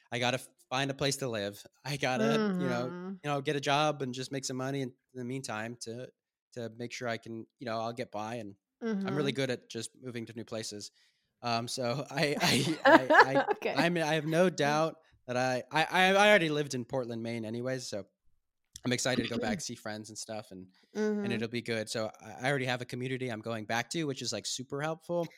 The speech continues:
Speaker 2: And they're
Speaker 1: to
Speaker 2: also welcoming you?
Speaker 1: Yeah, totally, totally. Yeah. So me and my buddy are already gonna,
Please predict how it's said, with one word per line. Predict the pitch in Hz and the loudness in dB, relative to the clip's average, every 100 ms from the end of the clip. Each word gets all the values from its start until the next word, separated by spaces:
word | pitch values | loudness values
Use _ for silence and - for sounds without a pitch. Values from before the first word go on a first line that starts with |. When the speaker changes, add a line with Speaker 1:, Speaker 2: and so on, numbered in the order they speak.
| _ _ - | _ _ 0
Speaker 2:
And | 226 | 4
they're | 220 214 | 8 8
Speaker 1:
to | |
Speaker 2:
also | 185 208 - 208 202 | 6 2 2 2 4
welcoming | 196 196 208 208 202 | 4 2 0 -2 -2
you? | 214 202 208 214 214 - _ _ _ _ | 0 0 0 -2 -4 -8 _ _ _ _
Speaker 1:
Yeah, | 156 147 | 2 2
totally, | 135 180 151 127 | 2 0 0 -2
totally. | 123 151 127 117 | 0 0 2 0
Yeah. | 120 110 | -2 -2
So | 104 123 117 - | -4 -6 -6 -6
me | 151 | -4
and | 147 | -2
my | 135 | -2
buddy | 123 127 123 | -2 -2 -2
are | |
already | 120 120 | -2 -4
gonna, | 117 113 104 | -6 -8 -10